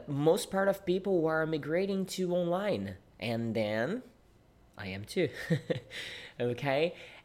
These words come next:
Uh, uh, when I started studying English, I was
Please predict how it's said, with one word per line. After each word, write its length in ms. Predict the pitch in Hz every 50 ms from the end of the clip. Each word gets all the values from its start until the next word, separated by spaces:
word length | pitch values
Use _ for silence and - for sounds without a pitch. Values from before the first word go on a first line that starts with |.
| -
Uh, 920 | 135 135 131 127 123 123 123 123 120 117 113 110 110 107 107 104 101 104 - - - - _ _ _ - 190
uh, 160 | 190 185 - - -
when 200 | 214 190 240 262
I 100 | 339 320
started 560 | - - - - 180 190 214 190 190 160 147 -
studying 500 | - - 170 165 160 156 143 120 120 127
English, 680 | 135 131 117 104 90 76 67 57 - - - - - - - - - _ - - - -
I 140 | - 117 123
was 480 | 123 123 123 123 123 123 123 - -